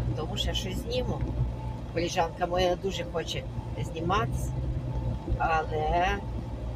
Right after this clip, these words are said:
побачимо. <laughs> Побачимо, як воно все буде. Добре, добре.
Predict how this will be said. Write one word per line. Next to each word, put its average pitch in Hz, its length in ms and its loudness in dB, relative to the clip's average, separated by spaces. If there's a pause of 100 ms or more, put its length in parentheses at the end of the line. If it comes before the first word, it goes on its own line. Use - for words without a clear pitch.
(1000)
побачимо. 214 500 2 (540)
<laughs> - 1500 -4
Побачимо, 190 580 4
як 165 260 4
воно - 260 -2
все - 180 -2
буде. 120 260 0 (1080)
Добре, 151 320 0 (380)
добре. 143 320 -6